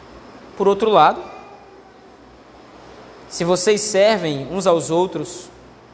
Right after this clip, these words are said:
vocês estão não somente demonstrando compreensão, vocês estão não somente fazendo ou realizando uma profissão de fé,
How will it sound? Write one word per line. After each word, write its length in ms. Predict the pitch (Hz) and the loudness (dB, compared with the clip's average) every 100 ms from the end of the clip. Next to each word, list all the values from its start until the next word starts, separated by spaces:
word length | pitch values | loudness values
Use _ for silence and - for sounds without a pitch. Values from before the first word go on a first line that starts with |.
| - - - - - - - - - - - - - 147 | -20 -20 -20 -20 -20 -20 -20 -20 -20 -20 -20 -20 -14 -4
vocês 340 | 180 185 202 | -2 0 0
estão 220 | 190 214 | 0 -4
não 220 | 190 247 | -2 -2
somente 480 | 359 - 269 190 190 | -2 -4 -4 -4 -4
demonstrando 640 | 202 208 202 - 185 202 190 | -4 -2 -6 -6 -2 -2 -2
compreensão, 1040 | 190 262 - 320 285 277 - - 139 127 170 - - - - - - - - - - - - - - - - - - - - - 175 | 0 0 0 -4 -4 -4 -4 -4 -4 -8 -14 -20 -20 -20 -20 -20 -20 -20 -20 -20 -20 -20 -20 -20 -20 -20 -20 -20 -20 -20 -20 -10 -4
vocês 300 | 208 233 226 | 0 2 2
estão 180 | 240 | 0
não 180 | 233 330 | 2 0
somente 400 | - 359 262 247 | 0 -2 -2 -4
fazendo 560 | - 285 156 202 196 202 | -2 -2 -2 -2 0 0
ou 100 | 175 | 0
realizando 580 | 202 277 285 196 208 208 | 0 -2 -2 -2 -2 0
uma 140 | 226 | -4
profissão 680 | 214 247 330 269 - 285 381 | 0 0 0 -2 2 2 2
de 80 | |
fé, 420 | 392 - 175 147 | -2 0 0 0